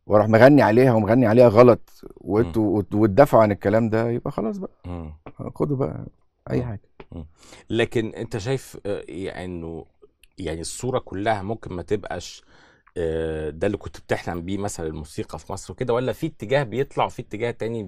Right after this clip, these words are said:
Speaker 2: بي-، بيبوظ الدنيا مثلا؟
Speaker 1: بص، هو دايما
Speaker 2: آه.
Speaker 1: اللي بيبوظ
Speaker 2: مم.
Speaker 1: للاسف دايما
Speaker 2: مم.
Speaker 1: بيبوظ. يعني انت يكفي انك تحط تفاحه فاسده وسط خمسين طن تفاح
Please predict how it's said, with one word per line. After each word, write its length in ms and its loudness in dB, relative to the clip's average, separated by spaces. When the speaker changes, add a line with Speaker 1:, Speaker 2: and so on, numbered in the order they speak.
Speaker 2:
بي-، 460 -10
بيبوظ 420 0
الدنيا 400 -6
مثلا؟ 280 -12
Speaker 1:
بص، 320 -10
هو 120 6
دايما 300 4
Speaker 2:
آه. 120 2
Speaker 1:
اللي 180 -2
بيبوظ 760 0
Speaker 2:
مم. 100 -10
Speaker 1:
للاسف 680 -6
دايما 640 -2
Speaker 2:
مم. 320 -8
Speaker 1:
بيبوظ. 580 0
يعني 240 -4
انت 160 -6
يكفي 420 0
انك 140 -4
تحط 440 -6
تفاحه 420 -4
فاسده 540 2
وسط 480 -6
خمسين 500 -4
طن 300 -2
تفاح 420 -2